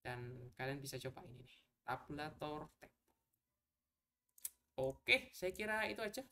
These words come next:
video kali ini. Semoga bermanfaat. Terima kasih sudah menyaksikan. Dan kalau kalian masih ini kesusu-, ke-, kesusahan ya, kesulitan untuk mengatur library penggunaannya, atau ingin konsultasi mengenai project di Laravel, atau ingin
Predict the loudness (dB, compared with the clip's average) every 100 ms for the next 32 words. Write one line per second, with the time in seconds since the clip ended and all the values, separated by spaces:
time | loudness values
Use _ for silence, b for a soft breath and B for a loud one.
0 | -4 0 2 2 2 2 2 2 -2 -6
1 | -8 -4 -4 -4 -4 -4 -4 -8 -12 -14
2 | -14 -16 -18 0 2 2 -4 -8 -8 -6
3 | -4 -4 -6 -8 -4 -2 0 -2 -2 -2
4 | -2 B B B B B 4 4 4 0
5 | 4 4 6 6 6 8 6 6 6 6
6 | 0 -2 -2 -2 -2 -4 -4 2 4 4
7 | 2 0 0 0 0 0 -2 -4 -6 -2
8 | 0 4 4 4 0 -4 -6 -8 -10 -10
9 | -8 -8 -8 -8 -8 -4 -2 -2 -4 -6
10 | -2 0 0 0 -4 -6 -8 b b b
11 | b -8 -8 -8 _ 6 8 8 8 8
12 | 4 2 -2 -2 0 0 2 4 4 2
13 | -2 -2 -2 -2 -2 -4 -4 -4 -2 2
14 | 0 0 -2 -2 -4 -6 -6 -4 -4 -6
15 | -8